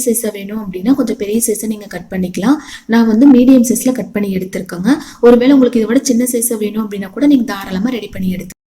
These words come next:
இந்த மாதிரி எல்லாமே கட் பண்ணி எடுத்துட்டு லைட்டா இந்த மாதிரி கை வச்சு நீங்க பிரஸ் பண்ணி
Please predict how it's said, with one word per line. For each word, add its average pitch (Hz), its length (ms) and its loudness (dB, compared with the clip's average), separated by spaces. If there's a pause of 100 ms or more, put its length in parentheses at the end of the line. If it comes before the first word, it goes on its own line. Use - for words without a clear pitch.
(500)
இந்த 269 160 10
மாதிரி 277 200 6
எல்லாமே 240 220 4 (100)
கட் 226 180 -4
பண்ணி 254 240 0
எடுத்துட்டு 220 400 -2 (220)
லைட்டா 240 380 2
இந்த 240 120 4
மாதிரி 240 180 0
கை 214 160 0
வச்சு 240 220 -4
நீங்க 226 160 0
பிரஸ் 196 220 -2
பண்ணி 202 120 -8